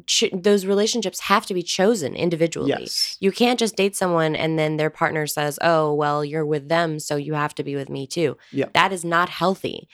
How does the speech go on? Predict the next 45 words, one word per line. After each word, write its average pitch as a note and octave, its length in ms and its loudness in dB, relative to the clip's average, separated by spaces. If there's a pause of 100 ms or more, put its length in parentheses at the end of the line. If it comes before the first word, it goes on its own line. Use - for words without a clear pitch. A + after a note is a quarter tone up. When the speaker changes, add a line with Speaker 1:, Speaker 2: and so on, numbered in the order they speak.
(120)
Speaker 2:
That C3+ 140 0
is D3 40 2
Speaker 1:
And E3 120 4
I've E3+ 100 6
Speaker 2:
bad. - 80 -4
Speaker 1:
seen G3 200 2
it F#3 80 2
happen F3 280 2
many D#3 220 0
times, E3 560 0
and D#3 100 0
it's - 120 -10
happened D3 320 -2
to D3 40 -2
me. F3+ 400 -2
And C#3+ 500 0
it's - 300 0
not D#3+ 460 0 (260)
consensual F3+ 880 0
because D#3+ 460 -2 (280)
cons-, - 400 -4
poly E3 400 0 (140)
under E3+ 220 0
duress, D#3+ 500 0
we D3 80 -2
were D3 80 -2
talking C#3+ 320 -6
about D2+ 220 -6
Dan C3+ 160 -4
Speaker 2:
Yep. C#3 100 -2
Speaker 1:
Savage, C3 360 -2
right? C3+ 280 -6 (120)
That's D#3+ 200 0
not D#3+ 420 0
good. E3+ 380 0
That's C#3+ 160 -6
not D3+ 140 -4
healthy. F#3 540 -4
And D3 200 -4
so D3+ 220 2
if C#3+ 200 -4
you E3+ 100 -4
feel E3+ 220 -4
like D3+ 340 -2
you're C#3+ 420 -4